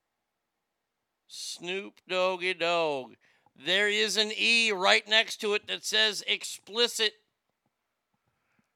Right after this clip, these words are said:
You would not have the E explicit next to a, a, a, a modified song.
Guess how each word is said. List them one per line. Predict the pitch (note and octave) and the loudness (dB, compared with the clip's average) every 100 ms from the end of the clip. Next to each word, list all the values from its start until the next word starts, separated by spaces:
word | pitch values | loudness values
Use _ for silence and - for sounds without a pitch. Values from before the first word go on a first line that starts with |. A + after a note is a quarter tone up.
| _ _ _ _ _ _ _ _ _ | _ _ _ _ _ _ _ _ _
You | D3+ G#3+ | -12 -2
would | A3+ G#3+ | -2 2
not | A3+ A#3+ | 4 6
have | A3+ A#3 A#3+ A3 | 6 6 6 4
the | A3+ | -2
E | A3+ A#3 B3 A#3+ | -4 -2 0 2
explicit | A3+ - - A#3+ A3+ A#3 | 0 -4 -4 -2 0 -2
next | G#3+ A3 - | 0 -2 -2
to | A#3 A3+ A3+ | -8 -6 -2
a, | G3+ G#3 G#3 G#3 | 4 4 4 2
a, | G3 G3+ G3 | 4 4 2
a, | F#3 F#3 F3+ D#3 _ | 4 4 4 -2 _
a | F3 F3 | 0 0
modified | E3 F#3+ G3+ G#3+ G#3 G3 G3+ - | 0 2 2 2 0 0 0 -2
song. | G3+ A3 G#3 F#3 | 0 2 2 -2